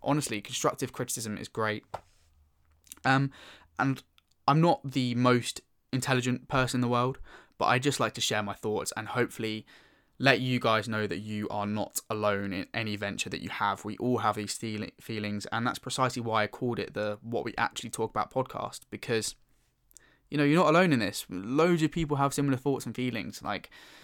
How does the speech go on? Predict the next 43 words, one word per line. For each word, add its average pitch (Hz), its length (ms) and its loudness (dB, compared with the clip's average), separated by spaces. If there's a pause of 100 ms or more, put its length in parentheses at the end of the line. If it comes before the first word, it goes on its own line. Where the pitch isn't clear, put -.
(300)
w-, 113 520 -2
with 123 180 -4
regards 120 340 6
to 117 100 -2
mental 113 300 -2
health 107 240 -4
at - 40 -6
uni 107 420 -4
and 101 360 -10
other 113 140 -4
things. - 340 -8
Like, - 240 -8
we 127 180 -6
all 147 120 2
go 120 160 2
through 101 180 -8
these 98 80 -8
trials 101 260 -8
and - 80 -12
tribulations, - 600 -8
so 98 340 -2
it's - 180 -6
just 123 200 -2
about 110 320 0
knowing 107 240 -2
that 95 100 -6
there 101 160 -2
is 104 80 -6
a 104 60 -8 (200)
wider 113 280 -2
community 104 500 -8
out - 200 -8
there, 60 260 -6
and 107 260 -4 (880)
even 139 380 2
if - 180 -4
you 120 120 -4
didn't 117 340 -2
take, - 480 -6 (720)
you 127 80 0
know, 113 240 2
a 117 80 0
ton 131 520 2